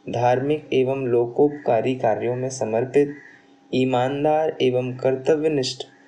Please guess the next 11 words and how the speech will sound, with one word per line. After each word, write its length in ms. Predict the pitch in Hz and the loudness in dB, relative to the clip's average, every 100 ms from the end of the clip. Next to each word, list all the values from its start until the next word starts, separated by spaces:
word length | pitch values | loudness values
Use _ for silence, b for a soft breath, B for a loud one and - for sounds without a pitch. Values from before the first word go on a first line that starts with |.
| b - | b -6
साधर्मी 680 | - 135 135 160 165 175 | 0 2 2 0 0 0
जनों 300 | 143 135 139 | 0 2 2
द्वारा 260 | 127 113 131 | 2 2 2
संचालित 640 | 135 117 104 95 113 135 - | 0 -4 -2 -2 -2 -4 -4
ट्रस्ट 300 | 120 - 104 | -4 -4 -2
को 160 | 135 | -2
सौंपते 480 | 135 117 107 - 147 | 0 0 0 0 2
हुए 440 | 147 117 101 104 - - - B B B B B | 2 2 0 0 -4 -18 -20 B B B B B
यह 160 | 143 165 | 2 4
निर्देश 480 | 160 147 156 180 170 | 2 2 4 2 2
दिया 500 | 143 113 104 117 | 2 2 0 -4